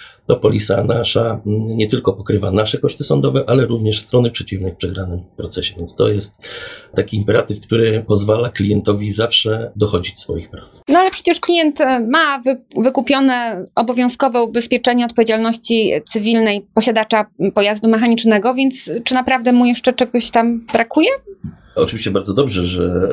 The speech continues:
Speaker 1: e, ma takie ubezpieczenie i każ-, posiadanie każdego ubezpieczenia jest jak najbardziej, e, zasadne. Natomiast w tym przypadku, o który pyta pani, e, redaktor, posiadanie ochrony prawnej, ubezpieczenia prawnego, e, gwarantuje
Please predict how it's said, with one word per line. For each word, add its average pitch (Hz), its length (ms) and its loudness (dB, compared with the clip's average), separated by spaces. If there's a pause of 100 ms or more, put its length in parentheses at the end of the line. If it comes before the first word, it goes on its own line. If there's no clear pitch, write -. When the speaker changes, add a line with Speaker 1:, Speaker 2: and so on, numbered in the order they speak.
(360)
Speaker 1:
e, 92 40 -10
ma 95 100 -2
takie 90 280 -4
ubezpieczenie 90 580 -2
i 90 40 -8
każ-, 104 220 0 (220)
posiadanie 95 320 -2
każdego 98 340 0
ubezpieczenia 87 800 -2
jest 87 460 -8
jak 87 280 -4
najbardziej, 87 560 -2
e, 90 220 0
zasadne. 90 560 -2 (460)
Natomiast - 320 0
w - 20 -20
tym 113 120 0
przypadku, - 400 0
o 98 40 -2
który 101 180 -2
pyta 98 240 -2
pani, 95 400 0
e, 90 220 0
redaktor, 107 600 0 (220)
posiadanie 120 400 0
ochrony 98 320 2
prawnej, 87 380 0
ubezpieczenia 98 440 -2
prawnego, 92 680 0 (180)
e, 92 40 -6 (560)
gwarantuje 98 920 -2